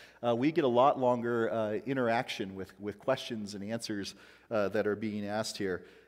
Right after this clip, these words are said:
And it's important for us to note, uh, some of those places and some of those things that are being said here, to take note of those as we read here.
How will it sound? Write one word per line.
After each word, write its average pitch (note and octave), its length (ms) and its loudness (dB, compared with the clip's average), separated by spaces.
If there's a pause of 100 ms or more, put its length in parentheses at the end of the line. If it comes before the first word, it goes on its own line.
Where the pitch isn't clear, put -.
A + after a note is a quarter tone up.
And C3+ 80 -4
it's D#3 100 -2
important F#3 380 2
for D#3+ 160 4
us D3 160 6
to D3 100 0
note, C3+ 400 4
uh, A2+ 180 4
some C3 220 -2
of B2 60 -2
those A2 180 -2
places A2 540 -4
and G2 100 -10
some A#2 120 -6
of A2+ 40 -4
those G#2 100 -6
things G#2+ 200 -8
that G2 80 -10
are G2 60 -8
being G2 280 -8
said G2+ 300 -4
here, G2+ 160 -4
to F2 80 -8
take A2+ 200 -6
note G#2+ 200 -4
of F#2 80 -8
those F2+ 280 -6 (320)
as A2 220 2
we G#2 120 -4
read A2 260 -2
here. F#2 260 -4